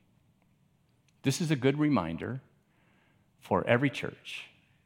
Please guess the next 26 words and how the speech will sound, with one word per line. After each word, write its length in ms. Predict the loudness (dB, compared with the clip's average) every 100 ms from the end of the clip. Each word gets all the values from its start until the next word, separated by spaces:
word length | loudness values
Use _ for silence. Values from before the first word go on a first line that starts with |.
| _ _ _ _
first 320 | 2 2 2
century 500 | -2 -2 0 -2 0
or 80 | 0
modern, 520 | -2 -2 -4 -8 -14 -18 _ _ _
that 120 | -6
the 80 | -2
mission 380 | 2 2 2 0
of 60 | 0
the 80 |
church 520 | -2 -6 -6 -8 -18 -10
is 160 | -8 -6
to 100 | -8
help 380 | -2 -2 -2 -6
people 400 | -8 -8 -10 -12
find 560 | -8 -6 -4 -4 -6
and 160 | -6 -10
follow 480 | -10 -10 -8 -12 -14 _ _
Jesus. 640 | -14 -12 -12 -14 -18 -20 -20 _ _ _ _ _ _
That's 180 | -8 -4
the 80 | 0
mission 380 | 0 0 -2
that 160 | -2 -2
God 380 | -2 0 -2 -8 -12
has 120 | -12 -8
given 300 | -6 -6 -8
us. 340 | -10 -20 -20